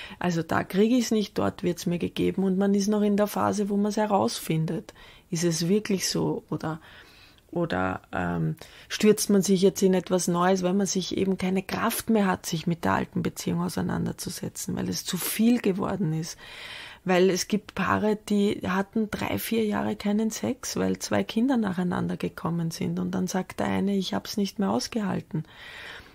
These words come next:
Und dann wäre natürlich eine, eine Antwort, die ich mir oft wünschen würde,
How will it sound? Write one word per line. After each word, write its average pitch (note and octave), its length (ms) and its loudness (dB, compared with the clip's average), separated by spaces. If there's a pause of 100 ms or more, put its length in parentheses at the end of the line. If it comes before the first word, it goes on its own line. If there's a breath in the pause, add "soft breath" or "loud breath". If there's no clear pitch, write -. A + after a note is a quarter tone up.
(100)
Und G3 220 2
dann F#3+ 280 6
wäre G#3 140 8
natürlich G#3+ 640 6
eine, G3+ 320 4 (1000 loud breath)
eine G#3 360 6
Antwort, G#3 460 4
die A3 60 4
ich G3+ 100 4
mir A3 120 6
oft G#3 300 2
wünschen G3+ 520 6
würde, A3 540 8